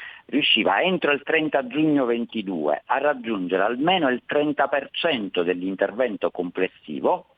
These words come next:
allora di fatto poteva agevolare, avrebbe potuto agevolare tutte le spese sostenute dal primo luglio al trentuno dodici duemilaventidue, sempre con il meccanismo del super bonus.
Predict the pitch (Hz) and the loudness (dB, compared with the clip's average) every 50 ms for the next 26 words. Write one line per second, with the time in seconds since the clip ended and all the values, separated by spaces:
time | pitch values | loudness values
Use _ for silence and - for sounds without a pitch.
0 | _ - - 160 190 180 156 135 123 117 123 160 175 - 147 113 87 - - _ | _ -4 -2 0 2 2 2 2 2 0 0 -2 -2 0 0 0 0 -4 -8 _
1 | _ - 156 170 175 - - - _ _ _ _ _ _ _ _ _ _ _ _ | _ 0 0 0 0 -4 -10 -20 _ _ _ _ _ _ _ _ _ _ _ _
2 | _ _ _ _ _ _ _ _ - 110 113 - 135 135 117 95 78 78 71 - | _ _ _ _ _ _ _ _ -2 -2 0 2 2 2 2 2 2 0 -2 -2
3 | - - - 85 80 80 107 107 101 110 123 131 127 104 87 - 80 95 120 123 | -4 -4 -6 -4 -2 0 0 2 2 2 4 4 4 2 2 0 0 0 0 0
4 | 110 107 101 123 139 127 113 104 - 165 185 208 196 143 110 95 98 98 - - | 0 -2 0 0 2 0 0 0 2 2 2 4 4 4 2 2 0 0 0 -2
5 | 190 - - - 123 120 117 - - _ 156 139 110 95 - 87 - 101 95 - | -2 0 0 0 0 0 -2 -4 -2 _ 2 2 2 2 0 -4 -6 -8 -8 -2
6 | - 135 139 135 101 90 90 98 95 - _ - 135 123 127 135 147 143 123 104 | 0 2 2 4 4 2 2 2 0 -4 _ 0 2 2 4 4 4 2 2 2
7 | 90 87 87 85 - - 110 120 120 113 143 135 110 101 113 123 101 101 92 - | 4 2 2 2 0 -2 -2 -2 0 2 2 2 4 4 2 2 2 -2 -6 -4
8 | 110 120 147 170 202 214 220 208 196 - - 110 131 160 180 233 185 151 151 143 | -2 -2 0 2 2 2 2 2 0 0 2 0 0 0 0 -2 0 0 0 0
9 | - - 175 151 143 180 190 - 202 202 196 185 170 151 - - 151 123 107 101 | 0 0 -2 0 -2 -2 0 0 2 2 2 2 2 2 0 -2 -2 -2 -2 -2
10 | 92 98 98 92 95 92 98 98 95 90 - - - 104 92 95 90 85 90 87 | -2 -2 0 2 2 2 4 4 2 0 0 -4 -6 -4 -2 -2 -2 0 -2 -2
11 | 90 90 90 - - - - | -2 -2 -4 -6 -6 -2 -2